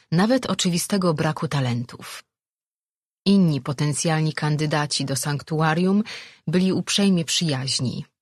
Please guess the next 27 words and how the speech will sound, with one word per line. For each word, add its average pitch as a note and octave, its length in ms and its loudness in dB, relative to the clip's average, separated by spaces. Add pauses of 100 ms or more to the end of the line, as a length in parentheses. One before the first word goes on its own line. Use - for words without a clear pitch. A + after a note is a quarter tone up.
jak C#3+ 200 0
zwykle C#3+ 400 0
młodzi C#3 460 0
ludzie D3+ 380 0
wobec C#3+ 360 -2
osób E3 460 -4
nie D3+ 120 -2
w - 60 -8
tym D#3 140 -6
samym D3 340 -2
wieku. C#3+ 500 -6 (1200)
Kąpiele A#3+ 460 4
w A#3+ 60 -2
sanktuarium G#3 760 4
z E3 80 -2
naddatkiem F3 720 0
wynagradzały D#3 760 2
jej - 180 -2
ciasny D3 400 -2
pokoik. - 800 -4 (960)
Czystość - 640 0
uznawano E3 640 0
za C#3 220 -2
kluczową D#3 600 0
cechę - 420 -4
sług D3+ 340 -4
bogów C#3+ 560 -2